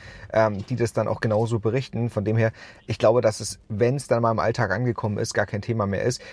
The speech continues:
Wir müssen halt nur diese ganzen Hürden schaffen, zu überwinden, dass wir dahin kommen, dass die Leute das auch erfahren. Ich habe letztens auch mit jemandem gequatscht, hat auch gemeint, naja, was machen wir? Ähm,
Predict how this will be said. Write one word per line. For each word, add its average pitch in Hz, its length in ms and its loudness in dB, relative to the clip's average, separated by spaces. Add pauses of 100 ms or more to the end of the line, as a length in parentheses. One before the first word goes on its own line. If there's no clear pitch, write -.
(160)
Wir 131 160 2
müssen 185 340 2
halt 139 160 4
nur 147 140 -2
diese 127 180 -2
ganzen 117 340 0
Hürden 131 360 4 (180)
schaffen, 196 680 -2
zu - 100 -8
überwinden, 123 720 0 (220)
dass 123 180 0
wir 156 80 -2
dahin 131 220 2
kommen, 147 280 -2
dass 120 200 0
die 127 80 -4
Leute 120 200 2
das 113 140 0
auch - 140 -2
erfahren. 107 520 0 (200)
Ich - 80 0
habe 117 80 6
letztens 131 240 4
auch 135 60 4
mit 143 120 0
jemandem 139 220 2
gequatscht, - 220 0
hat 127 80 4
auch 131 100 2
gemeint, 120 160 2
naja, 117 100 6
was 123 140 4
machen 139 180 0
wir? 110 240 4
Ähm, 117 180 2